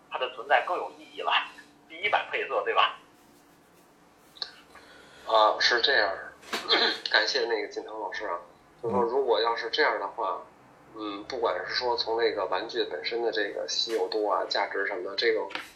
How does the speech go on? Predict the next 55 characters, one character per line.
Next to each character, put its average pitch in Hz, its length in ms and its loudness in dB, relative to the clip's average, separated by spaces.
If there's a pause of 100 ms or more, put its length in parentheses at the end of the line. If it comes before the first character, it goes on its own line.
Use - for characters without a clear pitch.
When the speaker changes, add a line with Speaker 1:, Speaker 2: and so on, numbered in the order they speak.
(120)
Speaker 2:
因 143 140 -2
为 151 260 4 (460)
当 147 160 2
年 131 160 2
的 139 80 0
资 - 180 0
料 123 180 6
还 107 160 4
是 110 280 0
咱 87 160 -2
们 127 100 -4
了 92 160 0
解 - 160 -4
太 - 160 -2
少 - 380 -2
嘛， 82 140 -4
因 117 120 -6
为 131 80 0
好 90 180 2
多 107 140 0
东 123 140 0
西 110 60 0
都 117 140 -2
是 110 180 0
靠 - 380 0 (200)
现 - 200 -4
在 120 100 2
网 - 180 4
络 90 160 -2
发 117 100 4
达 101 140 2
了， 110 100 2
线 117 240 0
上 113 220 4
咱 92 100 -4
们 117 100 -4
慢 113 140 0
慢 127 180 0
地 104 60 -2
去 - 240 -6
补 - 220 -10
课 - 260 0
呀、 104 120 4
去 110 160 -4
了 104 200 2
解 113 80 2
什 110 140 -4
么 101 80 -16
才 110 180 0
知 120 220 -4
道 107 100 -2
这 - 140 -12
些 117 100 -8
来 107 200 0
源。 104 60 -12